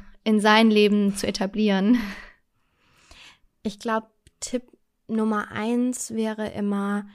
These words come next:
Speaker 2: ähm, sich nicht zu vergleichen. Also den eigenen Lebensweg nicht mit anderen zu vergleichen. Weder mit Freunden, weder mit, ähm, den Familien, aus denen man kommt, weder, ähm, mit seinem Arbeitskollegen, sondern wirklich irgendwie bei sich zu bleiben. Und das ist erstmal schon Arbeit genug.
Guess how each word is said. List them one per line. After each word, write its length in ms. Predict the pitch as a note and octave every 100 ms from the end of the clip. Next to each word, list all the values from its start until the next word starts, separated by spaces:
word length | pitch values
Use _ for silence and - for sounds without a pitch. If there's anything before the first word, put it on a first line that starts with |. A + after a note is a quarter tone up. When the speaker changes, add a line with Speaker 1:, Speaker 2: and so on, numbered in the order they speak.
| _ - _
Speaker 2:
ähm, 480 | G3+ G3 G3 G3+ _ _ _ _ _ _ _ _ - - - -
sich 240 | G3 F#3+
nicht 320 | G#3+ A#3 -
zu 100 | - G3+
vergleichen. 840 | - F#3+ F#3 F#3+ F#3 - G3 G3 - - -
Also 340 | G3+ G3 G3+ G#3
den 260 | G3+ G#3
eigenen 720 | - A3 A3+ B3+ B3 A#3+ A#3 -
Lebensweg 680 | G#3 A3 B3 A#3 - A3+ G#3+
nicht 300 | A3 A3 -
mit 160 | G#3
anderen 360 | G3+ G#3 G3+ G3
zu 140 | -
vergleichen. 640 | F#3+ F#3 F#3 F#3 F#3 F#3+ F#3
Weder 300 | A3 A3+ A3+ - - -
mit 200 | G#3 G3+
Freunden, 680 | - - A#3 B3+ C4 B3+ A#3
weder 220 | G#3+ G3+
mit, 340 | G3+ G3 G3 -
ähm, 380 | G3+ G3+ G3 G3
den 120 | G3+
Familien, 460 | G3+ G3+ A#3+ B3 A#3
aus 220 | G#3 -
denen 180 | G#3 G#3
man 200 | G3+ G3+
kommt, 380 | - G3 G3+ - - - -
weder, 480 | G#3 G#3 G3+ G3 F#3+
ähm, 340 | - G3+ G3 G3
mit 140 | F#3+
seinem 220 | G3 F#3+
Arbeitskollegen, 680 | - G#3+ A3+ - G#3 G3+ G3+
sondern 380 | G3 G3 G3 G3
wirklich 300 | G3+ G#3 G#3
irgendwie 240 | G3+ G3
bei 160 | G3+ F#3+
sich 260 | G3 A#3+
zu 140 | - G#3
bleiben. 260 | G3 G3
Und 180 | G3 G3+
das 140 | G#3+ -
ist 100 | -
erstmal 340 | G#3 G#3 G3
schon 240 | G3 F#3+
Arbeit 320 | - G3 - -
genug. 280 | F3+ E3+